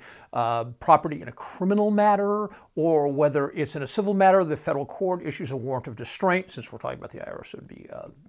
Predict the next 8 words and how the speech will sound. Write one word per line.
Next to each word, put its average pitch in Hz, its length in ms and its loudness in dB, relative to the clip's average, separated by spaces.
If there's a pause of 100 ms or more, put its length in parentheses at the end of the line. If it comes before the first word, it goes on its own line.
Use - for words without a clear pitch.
(560)
a - 140 -12
federal 117 260 2
court. - 200 -16 (580)
Uh, 135 300 4
there's 156 400 -2
exigent 180 520 6
circumstances 233 1300 4
where 160 760 6